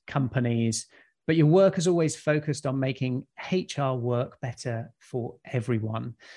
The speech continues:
And these insights that you share and perspectives about the future of work, including pay, but also maybe some of the more emerging trends,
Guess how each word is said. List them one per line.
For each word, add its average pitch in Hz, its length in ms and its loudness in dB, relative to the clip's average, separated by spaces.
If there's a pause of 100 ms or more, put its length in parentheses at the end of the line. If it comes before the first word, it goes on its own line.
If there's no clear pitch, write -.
(260)
And 143 180 4
these 156 300 4
insights 170 640 4
that 151 160 -6
you 147 100 0
share 139 440 2
and 131 120 -2
perspectives 131 680 -2
about 127 220 0
the 143 60 -8
future 139 340 -2
of 123 80 -4
work, 127 480 0 (300)
including 127 460 2
pay, 127 680 4
but 131 160 0
also 131 560 0 (340)
maybe 185 220 0
some 254 160 -2
of 196 60 2
the 147 240 4 (100)
more 151 240 2
emerging 139 560 4
trends, 127 640 -2